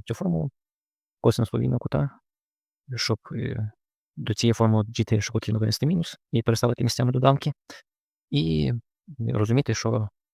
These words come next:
в формулі альфа це те саме, що наша чотири бета в даному, е, даному виразу. І вих-, вийшло у нас мінус косинус вісім бета, це варіант А. Тринадцяте. Окажіть проміжок, в якому належить корінь рівняння одиниця, що ділиться на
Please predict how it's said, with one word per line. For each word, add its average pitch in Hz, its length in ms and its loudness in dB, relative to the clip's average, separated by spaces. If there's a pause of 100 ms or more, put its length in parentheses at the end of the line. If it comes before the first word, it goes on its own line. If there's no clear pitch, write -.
(140)
в 123 80 -12
формулі 113 400 4
альфа 147 300 2
це - 160 -8
те - 80 -6
саме, 131 240 2
що 117 140 -2
наша 117 280 2
чотири - 280 -4
бета 113 220 -2
в 110 40 -2
даному, 110 380 -2 (380)
е, 117 220 -8 (300)
даному 113 280 2
виразу. 110 340 -2 (1080)
І 139 160 -2
вих-, - 360 -8
вийшло 131 340 -4 (200)
у 123 60 -8
нас 110 200 -2
мінус 113 180 2
косинус 120 260 -2
вісім 117 200 -2
бета, 135 140 0
це 113 100 -4
варіант 117 220 0 (120)
А. 98 120 -2 (1200)
Тринадцяте. 120 380 4
Окажіть 135 220 2
проміжок, 117 260 4
в - 20 -8
якому 113 180 0
належить 110 200 2
корінь 107 240 2
рівняння 107 400 2 (120)
одиниця, 110 400 0 (400)
що - 120 -6
ділиться 110 300 0
на 113 200 -2